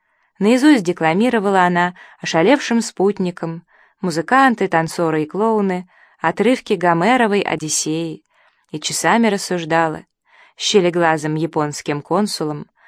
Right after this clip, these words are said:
о достоинствах блюд из камбалы. Вот поездка ее по Рязани.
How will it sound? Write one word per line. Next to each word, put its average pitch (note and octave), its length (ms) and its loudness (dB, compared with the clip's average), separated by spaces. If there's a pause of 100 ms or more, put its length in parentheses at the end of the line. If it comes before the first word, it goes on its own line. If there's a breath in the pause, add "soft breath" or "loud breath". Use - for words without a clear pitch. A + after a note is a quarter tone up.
(140)
о E3 120 -2
достоинствах F#3+ 800 -2
блюд E3 340 -2
из - 200 -10
камбалы. D3+ 640 -4 (1900)
Вот C4+ 300 0
поездка A#3 580 0
ее G3+ 220 2
по G3 100 -8
Рязани. E3 600 -4